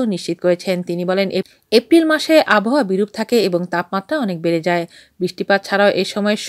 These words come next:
সমুদ্রে দু একটি নিম্নচাপের সৃষ্টি হতে পারে। এর মধ্যে একটি ঘূর্ণিঝড়ে রূপ নিতে পারে। এই মাসে দেশের উত্তর মধ্যাঞ্চলের উপর দিয়ে দাবদাহ বয়ে যেতে পারে। কোথাও কোথাও এই দাবদাহের কারণে তাপমাত্রা চল্লিশ ডিগ্রি সেলসিয়াসের উপরে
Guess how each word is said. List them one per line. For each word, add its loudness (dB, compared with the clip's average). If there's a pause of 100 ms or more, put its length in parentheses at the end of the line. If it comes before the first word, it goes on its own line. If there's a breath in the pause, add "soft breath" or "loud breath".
(100)
সমুদ্রে 0
দু -6
একটি -2
নিম্নচাপের -2
সৃষ্টি -10
হতে -2
পারে। -2 (380 loud breath)
এর 0
মধ্যে -4
একটি -4
ঘূর্ণিঝড়ে -2
রূপ 0
নিতে -2
পারে। 0 (540 loud breath)
এই 2
মাসে -2
দেশের 0
উত্তর 0
মধ্যাঞ্চলের 0
উপর 2
দিয়ে 2
দাবদাহ 0
বয়ে 0
যেতে -4
পারে। 0 (360 loud breath)
কোথাও -2
কোথাও 0
এই -2
দাবদাহের -2
কারণে 0
তাপমাত্রা -2
চল্লিশ -2
ডিগ্রি 0
সেলসিয়াসের -2
উপরে 0